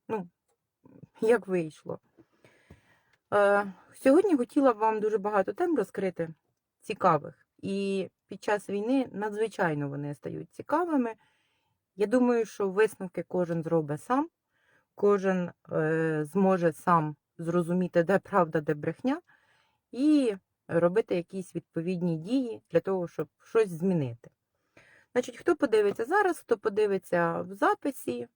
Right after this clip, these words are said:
то не настільки важливо, мені важливо, щоб ви розуміли, що відбувається.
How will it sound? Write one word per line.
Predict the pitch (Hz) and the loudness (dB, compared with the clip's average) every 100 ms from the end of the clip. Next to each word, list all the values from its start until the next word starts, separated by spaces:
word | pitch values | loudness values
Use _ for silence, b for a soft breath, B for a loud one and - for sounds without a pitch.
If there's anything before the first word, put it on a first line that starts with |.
| _ - - | _ -16 0
то | 175 | 2
не | 175 170 | 2 0
настільки | 175 165 - 165 160 | -2 -4 -6 -8 -6
важливо, | 156 170 254 302 262 | -4 0 2 4 2
мені | 214 202 | 0 -2
важливо, | 214 202 202 214 180 | -2 -2 0 2 0
щоб | - 170 | -2 -4
ви | 185 | -2
розуміли, | 180 190 196 165 127 127 - _ | 0 0 0 0 -2 -6 -12 _
що | - 151 | -8 -6
відбувається. | 147 147 139 - 143 - | -6 -8 -6 -6 -8 -14